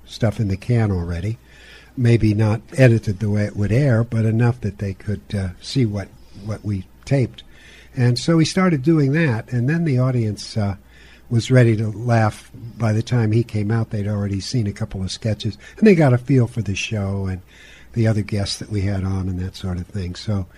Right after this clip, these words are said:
that was something that he did for the rest of his time when he was there and showing those. And then I think a lot of shows do that now to keep the audience from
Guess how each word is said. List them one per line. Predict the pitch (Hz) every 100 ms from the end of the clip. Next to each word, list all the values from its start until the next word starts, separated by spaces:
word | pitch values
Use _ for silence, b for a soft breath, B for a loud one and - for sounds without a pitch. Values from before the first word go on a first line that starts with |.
| -
that | 131
was | 131
something | - 131 127 117
that | 117
he |
did | 113 139 127
for | 120
the | 113
rest | 117 123 -
of | 117
his | 110
time | - 160 139 95 - -
when | 107
he | 107
was | 104
there | - 127 110
and | 98 85
showing | - 131 117 104
those. | 104 101 -
And | 131
then | 127
I | 123
think | 123 180
a | 123
lot | 147 185
of |
shows | - 131 110 -
do | 123
that | 110 98 -
now | 104 90 B B
to |
keep | 117 156 156
the | 127
audience | 120 123 104 98
from | - 107 101